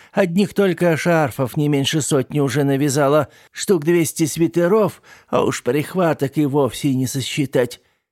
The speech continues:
Вот этими костлявыми ручонками. Шли бы вы, знаете ли, своей дорогой. Вот надоест мне вязать, тогда и приходите. Глядишь, и сговоримся». Тетя Тильди решила сменить тему.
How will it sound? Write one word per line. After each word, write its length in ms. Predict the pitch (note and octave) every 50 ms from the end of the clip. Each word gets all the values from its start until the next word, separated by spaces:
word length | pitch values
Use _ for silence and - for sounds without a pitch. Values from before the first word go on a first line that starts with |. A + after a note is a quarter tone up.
| _ _
Вот 240 | - F3 F#3 D#3+ -
этими 360 | A#3+ G#3 - F#3+ G#3 F#3+ F#3
костлявыми 800 | - - F#3 E3 - - - F#3 F#3 F3+ F3+ F3+ F3+ E3 D#3+ E3
ручонками. 880 | D#3+ D3+ D3+ C3 - - E3+ F3+ E3 D3 B2+ C3+ C#3 C3+ C#3 C#3 A#2 - _ _ _ _ _ _ _ _ _
Шли 400 | - - C#3+ F3 A#3+ C4 C4 G#3+
бы 160 | D3+ E3+ C#3+
вы, 140 | B2+ C#3 C3+
знаете 560 | A2+ - D#3 D#3+ D3 C3+ B2+ A#2 - C#3+ C#3
ли, 120 | C3+ C3 A#2
своей 560 | - - C#3+ E3+ E3 D3+ D3+ D#3+ D3 B2+ A#2
дорогой. 680 | G#2+ C#3+ C#3 C3+ C3+ C3 B2 A2+ A2+ C3 B2 A2+ - _ _ _ _ _ _ _ _ -
Вот 200 | C#3+ C#3+ C3+ D#3
надоест 680 | D#3 D3 B2+ C#3 C#3 C#3 D3 D#3+ D#3 C3+ - - -
мне 180 | A#2+ B2 A#2+ A2+
вязать, 380 | A2+ A#2+ A2+ A#2+ B2+ A#2+ - -
тогда 340 | C#3+ C#3+ A2+ B2+ F3 F#3+
и 80 | F3+ D#3+
приходите. 840 | - - B2 G#2+ - A2+ A2+ A#2 G#2 - C3 B2+ - - C#3 A#2 - - _ _ _ _ _ _ -
Глядишь, 640 | F3 G#3 A3+ A3 F#3 F#3+ A#3+ A#3+ G3+ - - - _ _ _ -
и 100 | A3 G3+
сговоримся». 920 | D3+ C3 - G3 E3 D#3 D3 C#3 B2 B2 B2 A2 G2+ - - D#3 C3 - - _ _ _ _ _ _ _ _ _ _
Тетя 280 | - D#3+ C#3+ - B2 A2
Тильди 500 | - - C3+ B2 A2 G2 G2 G#2+ - -
решила 460 | - A2 A2 A#2 - - B2 A2 G#2+ G#2+
сменить 640 | - - C3 C3 B2+ A#2 A#2 F#2 D#2 - - - _
тему. 340 | - E2+ D2+ D2 D2 -